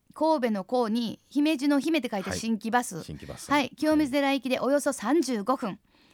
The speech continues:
Speaker 1: バスはなんと一日二本。
Speaker 2: はい。
Speaker 1: もう限定です、
Speaker 2: うん。
Speaker 1: みたいな感じです。
Speaker 2: そうです。
Speaker 1: だからもうこれもね、ぜひ時間をバッチリ調べてください。
Speaker 2: ええ、ええ。
Speaker 1: で、まあ、いや、なんかちょっとプラッと行きたいわという場合は、じゃあお車で、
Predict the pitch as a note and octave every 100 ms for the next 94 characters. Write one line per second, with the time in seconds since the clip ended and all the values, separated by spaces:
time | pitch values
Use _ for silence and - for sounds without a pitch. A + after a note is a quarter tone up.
0 | - G#3 F#4 C#4 A#3+ G3 - C4 D4+ A#3+
1 | G#3 C#4 C#4 F#4+ D4+ D#4+ D4+ B3+ A3 -
2 | _ - - - - _ _ _ A3+ B3
3 | A#3 F#3+ C3 D#3 E4 G4+ G#4 G#4+ A4 -
4 | - A#2+ D3 - C#4+ G4 E4+ B3 D#4 F4+
5 | G4 A#4+ - - - C3 - - - -
6 | - B3 A#3+ A3 A#3+ A#3 G#3 F#3+ E3 F#3
7 | F3 A#3 - _ - A#3+ G3+ F3+ A#3+ B3
8 | A3+ F3+ A3+ - C4+ G#3+ A3+ F2+ - G#3
9 | E2 C#2+ - _ _ - - F4+ F4+ -
10 | - - - - B3+ - - C#4+ C#4+ C#4+
11 | - D#4+ G#4 - F4 - G4 G4 G#4+ G#4+
12 | C4 A3 G#3 G3+ G3 F#3 F#3+ F#4 D#4+ G#3
13 | -